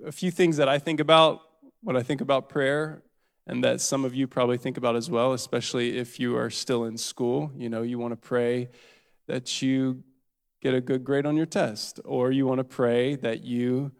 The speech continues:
pass a test, or that you wanna pray that you don't fail a test, anything like that. If you're in grade school, that, that begins to be your introduction into prayer.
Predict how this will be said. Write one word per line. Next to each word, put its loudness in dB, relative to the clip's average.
pass 4
a 0
test, -4
or 2
that 0
you 0
wanna 0
pray 4
that 0
you 2
don't 10
fail 12
a 10
test, 2
anything 6
like 8
that. 8
If -6
you're 6
in 2
grade 8
school, 6
that, 4
that 6
begins 6
to 4
be 6
your 8
introduction 6
into 0
prayer. 2